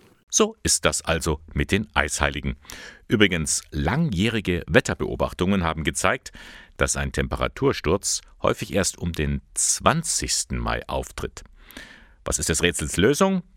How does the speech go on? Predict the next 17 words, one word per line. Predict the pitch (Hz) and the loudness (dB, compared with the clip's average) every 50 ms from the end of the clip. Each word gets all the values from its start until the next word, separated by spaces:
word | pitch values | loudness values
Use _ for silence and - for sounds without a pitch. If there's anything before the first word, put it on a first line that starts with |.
| - - | -10 0
Die | - 95 107 110 | 2 4 4 4
findet | - - 92 87 87 78 | 2 2 2 2 2 2
sich | - 87 80 - - | 2 -2 -2 0 0
in | 80 | 0
der | 76 71 | 0 0
Geschichte | - 71 - - 98 - - - - | 0 -2 0 0 0 -2 0 -2 0
unseres | 73 78 - 78 71 76 71 - - | 0 0 0 0 0 0 0 -2 -2
Kalendersystems. | - - 67 73 90 110 101 - - - - - - 92 113 156 165 - - - - - - - - - - - - - | -2 -2 2 2 4 4 2 2 0 -6 -8 -2 0 2 2 2 0 -2 -4 -6 -14 -20 -20 -18 -18 -20 -20 -20 -20 -20
Fünfzehnhundertzweiundachtzig | - - 180 190 - - - 165 151 147 147 - - - 151 147 131 107 - - - - - 64 - - | -8 -2 -2 -2 -2 0 0 0 2 2 0 -2 2 2 2 2 4 0 0 0 -2 -4 -4 -4 -4 -4
hat | 60 - - - - | -6 -6 -8 -8 -2
Papst | - 87 98 - - - - | 2 2 2 2 -2 -8 -6
Gregor | - - 90 92 - 82 80 80 | 0 0 0 2 2 2 2 2
der | - 82 - - | 2 0 0 0
Achte | 71 - - - - - | -4 -6 -2 -4 -4 -2
eine | - 80 85 87 | 2 0 0 0
Kalenderreform | - - 67 64 73 92 110 92 76 - 76 71 - - 69 62 62 60 | 0 -2 0 2 2 4 4 2 0 -2 -4 -6 -4 -2 -2 -2 -2 -2
veranlasst. | - - - - 82 95 104 95 82 80 - - - | -2 -4 0 0 2 2 4 4 2 2 0 -8 -8